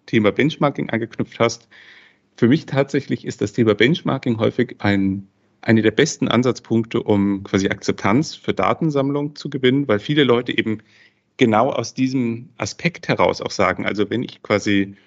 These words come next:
dieses Benchmark bekomme, ähm, und es ist klar, dass die Daten dahinter irgendwie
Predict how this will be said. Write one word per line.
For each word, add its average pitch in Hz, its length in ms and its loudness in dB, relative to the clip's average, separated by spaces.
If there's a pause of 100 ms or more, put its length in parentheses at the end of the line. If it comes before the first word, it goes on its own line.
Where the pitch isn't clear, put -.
(760)
dieses 104 240 0
Benchmark 117 500 0
bekomme, 156 580 0 (240)
ähm, 110 420 -2
und 104 180 -6
es 101 100 -4
ist 98 140 -8
klar, 104 200 2
dass 117 120 -4
die 113 100 -6
Daten 101 300 0
dahinter 104 440 0
irgendwie 98 500 2